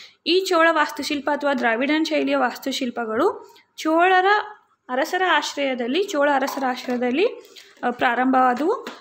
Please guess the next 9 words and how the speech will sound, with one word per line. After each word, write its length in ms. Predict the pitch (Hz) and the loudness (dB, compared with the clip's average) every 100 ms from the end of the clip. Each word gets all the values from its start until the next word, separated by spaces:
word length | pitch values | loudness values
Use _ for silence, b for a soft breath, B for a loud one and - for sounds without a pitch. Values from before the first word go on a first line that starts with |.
| B - | B -2
ಇದು 480 | 262 480 - - - | 0 2 -2 -10 -2
ದಕ್ಷಿಣ 280 | 262 - 392 | -2 0 0
ಭಾರತದಲ್ಲಿ 420 | 370 339 330 311 320 | 0 0 0 0 0
ನೂರಾರು 560 | 262 269 339 381 403 | 0 2 4 4 2
ದೇವಾಲಯಗಳನ್ನು 640 | 330 285 285 269 247 294 392 | 2 2 0 0 0 0 -2
ನಿರ್ಮಿಸಲಾಯಿತು. 720 | 285 254 254 262 233 226 240 | -2 -2 -2 -2 -4 -4 -4
ಯಾವುದು, 340 | 240 254 349 | -2 0 0
ದ್ರಾವಿಡ 320 | 277 240 240 349 | 0 0 0 0
ಶೈಲಿಯಲ್ಲಿ. 680 | 359 247 226 214 240 226 | 0 0 0 -2 0 -2